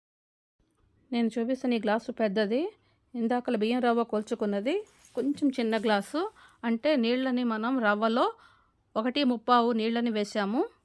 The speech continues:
ఒకటికి ఒకటి ముప్పావు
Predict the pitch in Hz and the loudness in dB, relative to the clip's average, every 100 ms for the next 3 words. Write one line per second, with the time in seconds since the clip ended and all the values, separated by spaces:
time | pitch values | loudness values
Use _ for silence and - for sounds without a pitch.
0 | - _ _ _ _ _ _ _ _ _ | -20 _ _ _ _ _ _ _ _ _
1 | _ - 233 247 262 240 302 440 - _ | _ -10 -6 -2 -2 0 -2 -2 -8 _
2 | _ _ 226 226 262 269 262 - _ _ | _ _ -4 -2 -2 0 -2 -4 _ _
3 | _ 254 233 - 233 | _ -4 -2 4 4